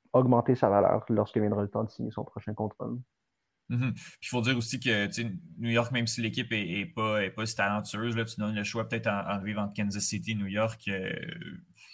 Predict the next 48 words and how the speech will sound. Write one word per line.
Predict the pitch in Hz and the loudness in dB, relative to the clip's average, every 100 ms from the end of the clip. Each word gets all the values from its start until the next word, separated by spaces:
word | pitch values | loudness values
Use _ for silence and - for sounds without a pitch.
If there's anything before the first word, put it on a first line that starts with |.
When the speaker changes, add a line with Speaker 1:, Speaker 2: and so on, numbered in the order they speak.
| - - _ _ - | -20 -20 _ _ -2
Speaker 2:
peut-être | 110 | -2
que | 117 104 | -2 -6
je | 101 104 98 - - | -6 -10 -10 -12 -8
me | 110 107 | -6 0
plains | 120 113 | 2 2
pas | 123 | 2
nécessairement | 123 113 110 101 110 | 2 2 4 2 2
de | 113 101 | 0 0
me | 104 | -2
retrouver, | - 104 110 110 | -6 -6 -2 -2
euh, | 101 | -2
de | 98 | -2
me | 104 | 2
retrouver | 123 | 8
à | 139 | 8
Speaker 1:
Ben, | 156 | 10
Speaker 2:
New | |
York. | 135 | 8
Speaker 1:
je | 151 | 6
sais | - 143 | 8 6
pas, | - 147 190 170 | 8 8 8 6
je, | 127 117 | 4 4
je | 127 | 4
sais | 123 123 | 4 6
pas, | 156 | 8
l'impôt | 143 127 151 151 | 8 8 8 6
du, | 131 131 | 6 6
l'impôt | 120 127 143 | 6 6 6
sur | 139 135 | 4 4
le | |
revenu | 123 120 | 6 6
Speaker 2:
Ah, | 139 | 8
Speaker 1:
a | 117 | 8
l'air | 117 | 8
Speaker 2:
ouais, | |
Speaker 1:
de | 113 | 4
Speaker 2:
ouais. | |
Speaker 1:
quoi | - 135 | 6 4
à | |
New | 117 | 6
York | 120 131 | 6 4
comparativement | - 117 113 110 120 120 | 6 6 8 6 4 4
à | 117 | 6
Kansas | 123 117 - 135 135 | 4 4 2 0 0
Speaker 2:
Ouais, | 139 | 2
Speaker 1:
et | 120 | 4
Missouri, | 120 117 120 139 | 4 4 4 2
là ? | 143 | 2